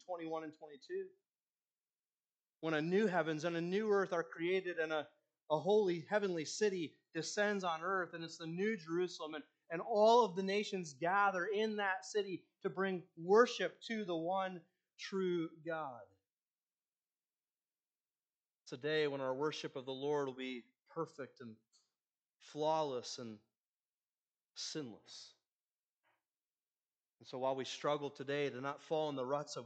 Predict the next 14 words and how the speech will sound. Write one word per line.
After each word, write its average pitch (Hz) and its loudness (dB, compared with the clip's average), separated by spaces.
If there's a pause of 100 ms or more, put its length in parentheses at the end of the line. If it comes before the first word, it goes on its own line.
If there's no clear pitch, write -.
wearisome 139 -8
worship, 143 -6
let's 135 -12
not 156 -6
lose 131 -12
sight 143 -6
of 123 -14
the 120 -20 (180)
coming 147 -10
day. 107 -16 (2250)
As 131 -8
Peter 156 -6
calls 131 -8
it, 123 -16